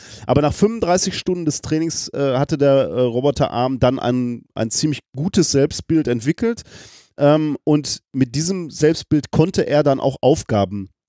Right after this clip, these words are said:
erfüllen, die die Wissenschaftler ihm gestellt haben.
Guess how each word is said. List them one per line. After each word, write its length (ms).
erfüllen, 640
die 100
die 140
Wissenschaftler 560
ihm 160
gestellt 440
haben. 300